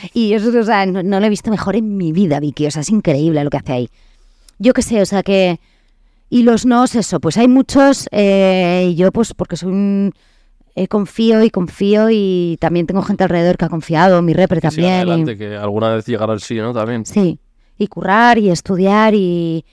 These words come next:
Speaker 1: y ojalá llegue el sí porque en mi caso ha llegado, o sea, entonces, eh, hay que pelear y, y estar ahí y confiar, porque te comes, de verdad,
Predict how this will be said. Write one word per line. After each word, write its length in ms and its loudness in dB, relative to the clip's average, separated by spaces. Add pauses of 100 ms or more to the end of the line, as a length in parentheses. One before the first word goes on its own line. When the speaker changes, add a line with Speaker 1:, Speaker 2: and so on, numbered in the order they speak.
(240)
Speaker 1:
y 260 -2
ojalá 360 -4
llegue 180 -2
el 80 0
sí 240 0
porque 720 0 (460)
en 180 0
mi 100 0
caso 280 -4
ha 60 0
llegado, 540 0
o 60 -14
sea, 180 -2
entonces, 540 0
eh, 720 -2 (640)
hay 100 -2
que 120 -4
pelear 360 0
y, 60 -2 (320)
y 100 -2
estar 280 -4
ahí 240 0
y 60 0
confiar, 500 -2 (240)
porque 180 -2
te 80 -6
comes, 380 0
de 140 -4
verdad, 300 -2